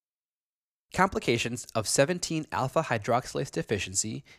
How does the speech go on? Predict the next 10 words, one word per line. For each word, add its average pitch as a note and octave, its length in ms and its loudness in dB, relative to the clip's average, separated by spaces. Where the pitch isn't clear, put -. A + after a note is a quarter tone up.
include A#2+ 460 0
disorder A#2 460 2
of G#2 200 -4
sex - 280 -2
development E3 640 0
and A#2+ 180 0
testicular F3 680 -2
adrenal C3 460 -2
rest C#3 260 0
tumors. - 540 -8